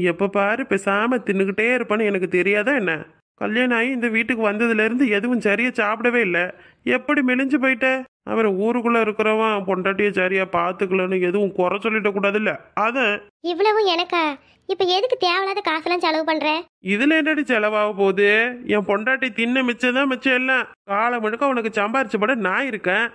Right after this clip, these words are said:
Speaker 1: செலவை பத்தி நீ என்ன யோசிக்கிற? என்னென்ன வேணும்னு சொல்ல, எல்லாத்தையும் கொண்டு வரேன்.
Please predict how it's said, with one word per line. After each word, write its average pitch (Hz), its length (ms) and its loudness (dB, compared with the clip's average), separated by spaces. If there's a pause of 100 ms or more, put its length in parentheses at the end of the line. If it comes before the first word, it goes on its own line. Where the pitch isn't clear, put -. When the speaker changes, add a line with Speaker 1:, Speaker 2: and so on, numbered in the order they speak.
(160)
Speaker 1:
செலவை 269 360 0
பத்தி 262 260 0
நீ 262 160 2
என்ன 285 200 2
யோசிக்கிற? 254 400 2 (360)
என்னென்ன 233 360 0
வேணும்னு 254 460 0
சொல்ல, 220 320 0
எல்லாத்தையும் 254 480 0
கொண்டு 220 160 0
வரேன். 233 320 0